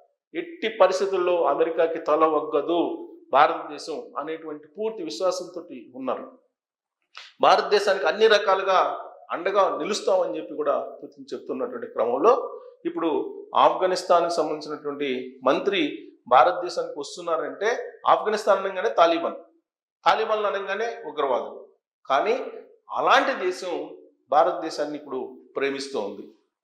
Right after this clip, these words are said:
పాక్ ప్రారే-, ప్రేరేపిత ఉగ్రవాదాన్ని వ్యతిరేకిస్తూ ఉంది.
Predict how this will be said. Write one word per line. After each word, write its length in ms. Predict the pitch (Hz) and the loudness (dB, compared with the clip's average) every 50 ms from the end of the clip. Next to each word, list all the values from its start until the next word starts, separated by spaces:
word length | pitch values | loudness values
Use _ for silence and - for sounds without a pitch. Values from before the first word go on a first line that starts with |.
| _ _ _ _ _ _ _ - | _ _ _ _ _ _ _ 6
పాక్ 360 | 160 185 208 - - - - | 6 6 6 4 0 -8 -4
ప్రారే-, 380 | 165 170 185 185 202 196 - - | 0 2 2 2 2 -2 -4 -6
ప్రేరేపిత 460 | 165 175 196 196 190 190 180 170 - 175 160 143 - - - - - - - | -4 -4 -2 -2 -4 -4 -6 -2 2 4 4 4 2 0 -6 -12 -14 -14 -12
ఉగ్రవాదాన్ని 720 | 180 - - 202 202 202 196 190 185 190 185 - 180 165 | -12 -6 -2 0 2 4 6 6 6 6 4 0 -2 -4
వ్యతిరేకిస్తూ 720 | 147 135 147 151 - 190 196 196 196 185 165 - - 160 135 | -8 -8 -8 -6 -4 -2 -2 -2 -2 -2 -6 -8 -6 -6 -6
ఉంది. 260 | 113 110 214 208 - | -6 -6 -8 -14 -18